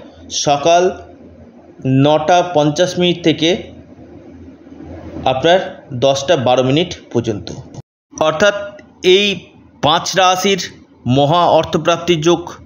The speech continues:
সৃষ্টি হয়েছে। যারা রাহু রক্ষা কবচ নিতে চাইছেন, পরামর্শ করতে চাইছেন, স্ক্রিনে দেওয়া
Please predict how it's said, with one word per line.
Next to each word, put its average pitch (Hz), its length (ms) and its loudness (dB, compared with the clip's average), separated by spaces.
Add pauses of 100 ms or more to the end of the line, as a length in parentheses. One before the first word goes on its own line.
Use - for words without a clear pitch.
(100)
সৃষ্টি 165 360 0
হয়েছে। 175 320 2 (1400)
যারা 160 300 4
রাহু 147 260 2
রক্ষা 180 260 0
কবচ 165 360 0
নিতে 160 180 -4
চাইছেন, 175 360 0
পরামর্শ 151 540 0
করতে 170 320 2
চাইছেন, 170 260 2
স্ক্রিনে 156 360 2
দেওয়া 160 560 0